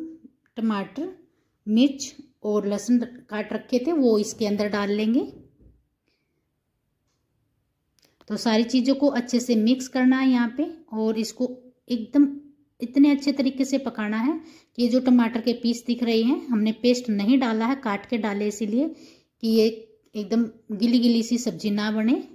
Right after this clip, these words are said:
एकदम सूखी सी बने, इसलिए ये अच्छे से सूख जाएगा। ये जो टमाटर प्याज है ना, ये दिखाती हूँ मैं आपको कितने अच्छे तरीके से बन जाएगा। तो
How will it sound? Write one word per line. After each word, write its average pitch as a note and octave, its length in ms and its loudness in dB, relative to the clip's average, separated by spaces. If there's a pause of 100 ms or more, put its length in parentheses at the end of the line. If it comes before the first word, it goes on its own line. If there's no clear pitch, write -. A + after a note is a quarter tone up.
(560)
एकदम G3+ 180 0
सूखी - 340 -4
सी B3+ 140 0
बने, B3+ 260 4
इसलिए A#3+ 320 2
ये A3+ 140 0
अच्छे A#3+ 260 -4
से B3+ 120 -4
सूख B3 300 -4
जाएगा। F3 340 -4
ये F#3 220 -8
जो A3 180 0 (680)
टमाटर G#3+ 340 -2
प्याज G#3+ 300 -2
है A#3+ 80 6
ना, D#4+ 100 4
ये C4 240 4
दिखाती G#3+ 500 -4
हूँ A3+ 100 2
मैं G3+ 100 -4
आपको G3+ 300 -6
कितने B3+ 280 0
अच्छे A3+ 220 -4
तरीके A3 300 -4
से A3+ 140 -4
बन G#3+ 200 -4
जाएगा। A3 420 -2
तो C#4 260 -6